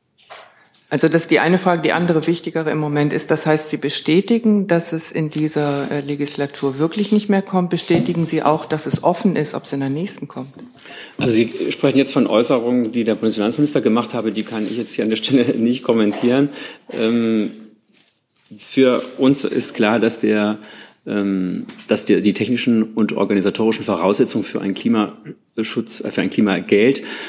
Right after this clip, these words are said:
Speaker 2: ähm, geschaffen werden sollen. Das passiert ja auch. Ähm, das hat der Bundesfinanzminister ja auch bestätigt.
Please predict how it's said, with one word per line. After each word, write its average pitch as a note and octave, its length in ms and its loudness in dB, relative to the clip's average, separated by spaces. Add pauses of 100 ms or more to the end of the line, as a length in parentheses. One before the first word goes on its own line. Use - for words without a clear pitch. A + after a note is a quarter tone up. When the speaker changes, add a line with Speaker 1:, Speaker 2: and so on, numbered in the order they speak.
(140)
Speaker 2:
ähm, G2 360 0
geschaffen A2 580 -4
werden G2+ 460 2
sollen. A2 480 4
Das G#2 180 0
passiert A2 380 2
ja C#3 160 2
auch. D#3 420 -2
Ähm, G#2 380 -2
das - 160 -8
hat - 180 -10 (180)
der - 140 -8
Bundesfinanzminister F#2 560 -6
ja D#2+ 80 -4
auch - 60 -10
bestätigt. C3+ 520 0